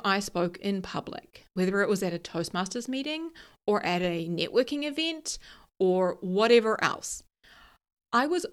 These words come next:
only allowed to look at what I did well and praise myself for the fact that I just effing did it for twenty-four hours. For the first twenty-four hours, I was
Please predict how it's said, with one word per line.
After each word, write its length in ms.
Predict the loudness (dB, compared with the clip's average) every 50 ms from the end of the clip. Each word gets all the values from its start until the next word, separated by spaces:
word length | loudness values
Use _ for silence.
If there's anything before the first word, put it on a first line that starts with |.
| -12 _ _
only 480 | 2 2 2 2 0 0 0 2 2 2
allowed 640 | 2 2 2 2 2 0 -2 -4 -8 -8 -10 -8
to 120 | -4 -2
look 280 | 0 2 2 2 2 2
at 140 | -2 -2 -2
what 200 | -2 0 0 0 -2
I 160 | -2 -2 -2
did 220 | -2 -2 -2 -2
well 460 | -2 0 4 6 6 6 4 2 -2 -2
and 220 | -2 -4 -4 -4 -6
praise 540 | -8 -2 2 2 4 4 4 2 -2 -4
myself 640 | -4 -4 -4 -4 -4 -2 0 0 0 0 -2 -4 -10 -10
for 120 | -8 -4
the 140 | -4 -4 -4
fact 480 | -4 -6 -6 -4 -2 -2 -4 -6 -8 -6
that 120 | -4 -4
I 140 | -2 -2 -4
just 440 | -4 -4 -4 -4 -2 -4 -4 -8 -12 _ _
effing 480 | -2 -2 0 -2 -2 -2 -2 -4 -4 0
did 220 | 4 4 6 6
it 540 | 6 4 4 2 0 -2 -6 -8 -8 -10 -12 _ _ _ _ _ _ _ _ _ _ _ _ _ _ _ _ _ _ _ _ _ _ _ _ _ _ _ -20 _ _ -4
for 120 | -2 -2
twenty-four 840 | -2 -2 -6 -12 -4 0 2 2 2 2 0 0 2 2 4 4 2
hours. 420 | 0 -2 -2 -4 -6 -8 -10 -12 -10 -4
For 100 | 0 0
the 80 | 0
first 380 | 0 0 2 2 2 2 2 0
twenty-four 440 | -2 -2 0 0 0 0 0 0 2
hours, 560 | 2 2 2 4 2 2 0 0 -6 -12 -16 _ _ _ 2
I 40 | 4
was 140 | 4 4